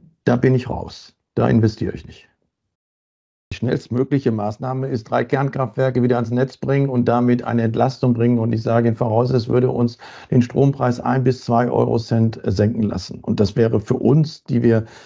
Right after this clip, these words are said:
ja in Cent rechnen, nicht? Also, äh, bei zwölf Cent ist Schluss, bei sieben Cent, äh,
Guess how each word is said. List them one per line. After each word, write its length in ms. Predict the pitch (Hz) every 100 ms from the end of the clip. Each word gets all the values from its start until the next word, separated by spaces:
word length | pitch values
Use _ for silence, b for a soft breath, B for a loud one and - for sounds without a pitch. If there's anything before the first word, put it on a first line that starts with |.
| B B
ja 180 | 117 107
in 480 | - 117 110 104 -
Cent 500 | - 139 139 120 -
rechnen, 360 | 95 - 92 -
nicht? 280 | 127 - 104
Also, 380 | 98 98 95 B B B _ -
äh, 140 | - -
bei 180 | - 107
zwölf 340 | - 139 165
Cent 280 | - 135 135
ist 200 | 120 -
Schluss, 460 | 123 135 208 -
bei 260 | - 113 113
sieben 300 | 107 143 156
Cent, 560 | 135 147 139 131 - -
äh, 300 | - 120